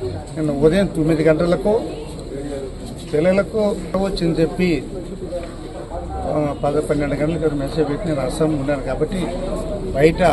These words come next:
తెలియదు. ముందు అస్సాం ఉండేటప్పుడు ఫోను స్విచ్ ఆఫ్ చేస్తాం. బయట ఎనిమిది గంటలకు చూసినప్పుడు, ఆ, యాభై ఆరు మంది అసలైంది. ఒక అబ్బాయి ఫోన్ చేస్తే ఒకరిని రేసులు పంపించాం.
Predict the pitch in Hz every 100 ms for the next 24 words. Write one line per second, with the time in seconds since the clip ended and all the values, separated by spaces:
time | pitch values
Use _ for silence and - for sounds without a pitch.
0 | 127 127 127 147 160 156 143 - - -
1 | 180 151 160 147 139 170 165 170 165 170
2 | 170 185 214 - 165 175 165 139 - -
3 | 180 196 160 147 175 147 147 147 170 185
4 | - - - - - - 131 170 185 190
5 | 170 151 156 151 151 165 160 147 151 151
6 | 151 147 156 151 - - - - - -
7 | - - - 135 135 135 131 135 143 139
8 | 135 131 151 - - - 160 170 156 147
9 | 143 170 143 151 - 151 147 - - -
10 | - - - 151 151 151 - 185 185 -
11 | - - - - - - - - - 196
12 | 202 151 151 151 143 - - - - -
13 | - - - 160 175 160 156 151 147 170